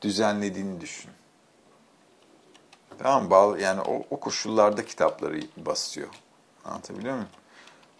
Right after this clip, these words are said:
O yüzden ama onun dışında tüm kabalistlerin hepsinin işi vardı. Bu çok önemli bir şey. Ailenizin olması önemli.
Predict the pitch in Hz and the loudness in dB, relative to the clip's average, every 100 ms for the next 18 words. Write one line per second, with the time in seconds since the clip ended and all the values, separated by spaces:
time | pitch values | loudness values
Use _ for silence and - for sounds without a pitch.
0 | - 107 98 - 107 131 147 _ _ - | -2 0 0 0 -2 -2 -6 _ _ -20
1 | - - _ - 101 98 113 127 101 - | -20 -20 _ -8 0 2 2 -2 -4 -4
2 | 107 107 - 151 143 - - 101 104 98 | -4 -4 -4 -6 -6 -8 -2 2 2 0
3 | - - 95 110 110 - - 101 - - | -6 -4 -4 -4 -6 -8 -8 -8 -6 -6
4 | - 90 87 87 - - - - 98 92 | -2 2 2 2 -4 -10 -8 -2 -2 -2
5 | 90 - - - - - - - - 98 | -8 -10 -10 -12 -14 -20 -20 -12 4 8
6 | 104 107 110 113 107 117 104 101 101 - | 8 6 2 -2 -4 0 0 0 -4 -4
7 | 98 95 92 90 85 | -4 -4 -4 -6 -10